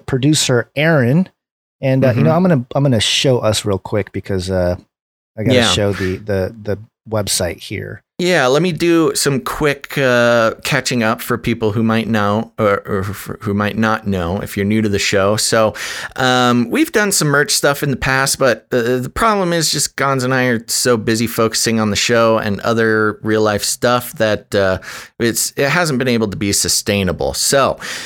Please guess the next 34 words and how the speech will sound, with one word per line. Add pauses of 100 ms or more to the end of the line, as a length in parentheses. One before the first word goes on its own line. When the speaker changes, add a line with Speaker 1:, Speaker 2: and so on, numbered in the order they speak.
(280)
Speaker 2:
um,
what
we
like
to
do
is,
you
know,
we,
this,
this
is
a
Canary
Cry
family,
so
we
put
out
the
call
if
anybody
out
there
wanted
to
do (280)
merch
for
the
show.